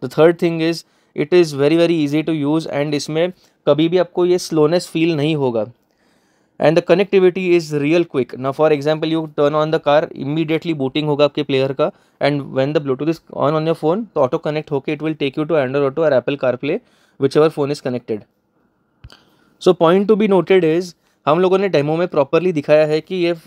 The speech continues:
Android Auto, Apple CarPlay कनेक्ट कैसा किया जाता है। First time process is little bit slow, but then the next time you get inside your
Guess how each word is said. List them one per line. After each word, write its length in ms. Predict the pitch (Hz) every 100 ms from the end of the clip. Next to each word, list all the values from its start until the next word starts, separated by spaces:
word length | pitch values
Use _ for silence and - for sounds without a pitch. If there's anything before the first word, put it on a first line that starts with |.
| - - 78 120
Android 200 | 147 160
Auto, 180 | 156 170
Apple 240 | 127 160 156
CarPlay 300 | 143 170 170
कनेक्ट 260 | 147 160 -
कैसा 220 | 139 165
किया 240 | 156 151
जाता 260 | 143 127 131
है। 200 | 127 151 - _ _ -
First 340 | 202 220 -
time 160 | 202 196
process 400 | 190 180 190 185 - 165
is 120 | 165 151 143
little 220 | 139 170 160
bit 160 | -
slow, 300 | - 127 156 - _ _ -
but 200 | 143 139
then 200 | 165 120 107 _ -
the 60 | 135
next 300 | 156 170 190
time 140 | 180
you 80 | 147
get 160 | 156 170
inside 300 | 160 160
your 100 | 160